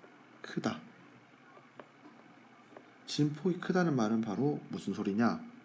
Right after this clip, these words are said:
큰 소리가 난다는 뜻입니다. 즉, 소리의 색이, 아, 다른 색깔로 좀 쓸까요? 소리의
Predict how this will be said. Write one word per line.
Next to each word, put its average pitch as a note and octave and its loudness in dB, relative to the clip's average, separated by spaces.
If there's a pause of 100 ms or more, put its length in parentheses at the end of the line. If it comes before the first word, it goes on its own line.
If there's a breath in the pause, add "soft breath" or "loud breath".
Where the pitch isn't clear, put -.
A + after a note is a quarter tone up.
(2500)
큰 G#3+ 6
소리가 F3+ 2 (600)
난다는 G#2 2
뜻입니다. - -12 (180)
즉, F#3+ 6 (360)
소리의 F#3 6 (920)
색이, F3+ 2 (380)
아, F#2 -4
다른 G2 0
색깔로 C3+ -2
좀 - -4
쓸까요? - -4 (1600)
소리의 D#3+ 2